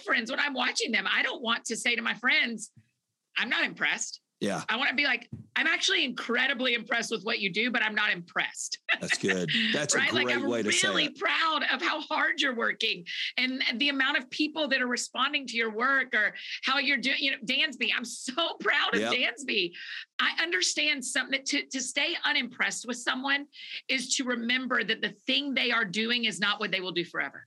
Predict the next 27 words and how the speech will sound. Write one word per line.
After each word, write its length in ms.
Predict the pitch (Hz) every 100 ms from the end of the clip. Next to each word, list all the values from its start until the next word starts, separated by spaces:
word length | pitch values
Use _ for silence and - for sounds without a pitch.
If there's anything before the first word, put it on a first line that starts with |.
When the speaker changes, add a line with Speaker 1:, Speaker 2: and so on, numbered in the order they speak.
| _
Speaker 2:
That's 220 | - 117
exactly 420 | 123 107 101 - 101
right. 240 | 82 67 - -
Speaker 1:
You, 480 | 226 277 320 320 -
me, 500 | 247 262 269 269 - 180
Dansby, 680 | 226 247 247 262 262 254 -
the 120 | 226
people 320 | 269 254 262
who 160 | 320 262
are 140 | 226
moms 480 | 202 214 226 247 247
of 80 | 208
young 220 | 208 208
kids, 460 | 196 254 262 254 -
the 100 | 202
pastors, 680 | - 226 233 - 254 247 233 - - -
the 300 | 196 247 240 240 -
president 600 | - 262 302 294 285 277
of 100 | 233
Delta, 420 | 185 233 247 175 151 - - -
none 320 | 208 262 330
of 160 | 320
us 240 | 262 254 202
will 120 | 226
do 160 | 185 226
this 220 | 208 -
forever. 420 | 190 185 180 107